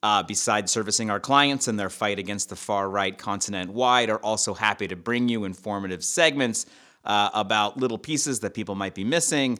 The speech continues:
all in an entertaining variety grab bag format. Now listen, we are back. We are back for season two, and we are back in a very big way. We are starting with our Epiphany Day Spectacular.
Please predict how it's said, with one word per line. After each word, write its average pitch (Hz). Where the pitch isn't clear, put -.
all 127
in 113
an 107
entertaining 107
variety 98
grab 95
bag 90
format. 85
Now 127
listen, 131
we 123
are 117
back. 113
We 110
are 104
back 107
for 113
season 107
two, 117
and 113
we 107
are 104
back 120
in 117
a 104
very 101
big 90
way. 76
We 110
are 104
starting 110
with 101
our 95
Epiphany 107
Day 98
Spectacular. 135